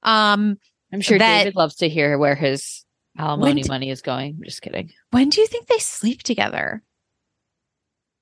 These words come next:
Speaker 2: I don't believe he does it. First off, I'm like, his son is, like, what, like, twenty-one, twenty? Like, I don't believe that he
Speaker 1: No,
Speaker 2: does
Speaker 1: no,
Speaker 2: it.
Speaker 1: no, no.
Speaker 2: Oh,
Speaker 1: I
Speaker 2: maybe
Speaker 1: think
Speaker 2: he
Speaker 1: his
Speaker 2: doesn't
Speaker 1: son's
Speaker 2: 'cause she has her kids
Speaker 1: old.
Speaker 2: there.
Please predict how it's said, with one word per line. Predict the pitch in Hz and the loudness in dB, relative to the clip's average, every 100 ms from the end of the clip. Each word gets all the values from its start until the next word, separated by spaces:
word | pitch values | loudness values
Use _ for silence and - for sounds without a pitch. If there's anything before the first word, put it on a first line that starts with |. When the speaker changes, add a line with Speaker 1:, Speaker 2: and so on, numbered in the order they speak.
| _ - | _ -8
Speaker 2:
I | 330 | 0
don't | 523 523 | 2 4
believe | 339 254 | 2 0
he | - | -4
does | 208 180 185 | -2 0 0
it. | - | -4
First | 302 359 269 | -4 0 0
off, | 233 | -2
I'm | |
like, | 240 233 | -4 -4
his | 277 | -6
son | - 294 349 | -4 -4 -2
is, | 247 | -2
like, | 196 | -4
what, | 196 190 | 0 -2
like, | - 156 | -2 -6
twenty-one, | - 208 202 180 170 180 | -6 -6 -2 0 0 0
twenty? | 220 196 | 0 0
Like, | 202 220 | 2 2
I | |
don't | 285 302 | 0 0
believe | 254 202 | 0 0
that | 196 | 0
he | 190 185 | -4 0
Speaker 1:
No, | 202 | 2
Speaker 2:
does | 190 | 4
Speaker 1:
no, | 190 | 4
Speaker 2:
it. | 185 | 4
Speaker 1:
no, | 180 | 4
no. | 175 | 4
Speaker 2:
Oh, | |
Speaker 1:
I | 165 | 4
Speaker 2:
maybe | 311 | 4
Speaker 1:
think | |
Speaker 2:
he | - | 2
Speaker 1:
his | 262 | 2
Speaker 2:
doesn't | 190 165 | 0 0
Speaker 1:
son's | 214 | -4
Speaker 2:
'cause | |
she | 233 | -6
has | 202 | -6
her | 208 | -6
kids | - 185 180 | -4 -4 -2
Speaker 1:
old. | 180 - | -4 -6
Speaker 2:
there. | - - | -10 -14